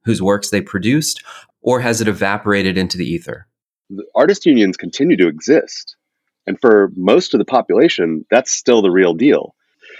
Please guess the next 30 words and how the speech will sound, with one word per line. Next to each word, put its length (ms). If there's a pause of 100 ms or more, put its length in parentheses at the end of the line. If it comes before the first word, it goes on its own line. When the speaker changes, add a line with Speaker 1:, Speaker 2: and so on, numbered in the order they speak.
(220)
Speaker 2:
But, 360
uh, 160
there's, 300
these 200
are 140
binary 640
art 200
worlds, 500
essentially, 440
that 80
still, 400
in 100
many 180
cases, 440
the 100
artist 300
union 380
culture 300
still 220
exists. 480
And 100
so, 300 (500)
so 120
you 100
have 360
this, 200
this 240
system 400
that's 160
very, 240